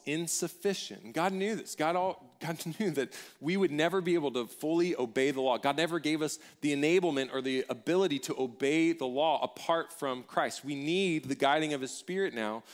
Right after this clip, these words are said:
to make the right choice, to live according to his will. Paul says that through the law,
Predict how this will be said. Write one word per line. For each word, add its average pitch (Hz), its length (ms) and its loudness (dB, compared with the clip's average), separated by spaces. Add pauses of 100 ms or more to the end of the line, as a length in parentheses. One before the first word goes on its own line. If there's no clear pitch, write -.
(140)
to 139 140 -6
make 143 360 -2
the 151 100 -4
right 120 320 0
choice, 151 420 -4
to 131 120 -8
live 147 280 -2
according 131 380 -8
to - 120 -10
his 127 160 -8
will. 170 300 0 (300)
Paul 165 180 2
says 156 220 -2
that 127 180 -2 (360)
through 196 480 2 (280)
the 156 100 0
law, 165 640 4